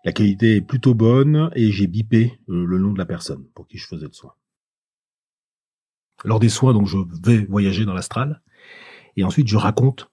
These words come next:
le récit le plus complet possible de tout ce que j'ai vu, tout ce que j'ai fait dans l'astral.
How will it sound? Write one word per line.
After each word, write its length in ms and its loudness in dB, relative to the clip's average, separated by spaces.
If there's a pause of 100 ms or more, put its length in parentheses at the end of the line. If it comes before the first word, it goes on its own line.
(160)
le 140 -2
récit 400 0
le 140 0
plus 180 -4 (260)
complet 280 2
possible 340 0
de 80 0
tout 240 2
ce 120 -2
que 100 0
j'ai 160 -2
vu, 400 2
tout 80 -4
ce 80 -10
que 80 -2
j'ai 160 0
fait 420 0
dans 140 -4
l'astral. 420 -8